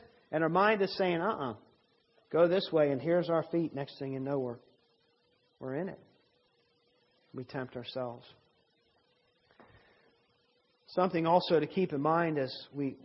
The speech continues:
we understand what the verse thirteen means. Some people go to, so far to say that, you know, I am in this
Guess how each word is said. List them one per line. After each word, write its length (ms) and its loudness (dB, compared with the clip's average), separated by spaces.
we 300 -8
understand 680 -2
what 280 0
the 200 -4
verse 300 -4
thirteen 460 -6
means. 400 -6
Some 180 6
people 260 4
go 220 12
to, 120 4
so 240 4
far 220 4
to 100 -2
say 220 4
that, 240 2
you 100 -2
know, 240 0
I 340 4
am 180 2
in 240 -2
this 240 -4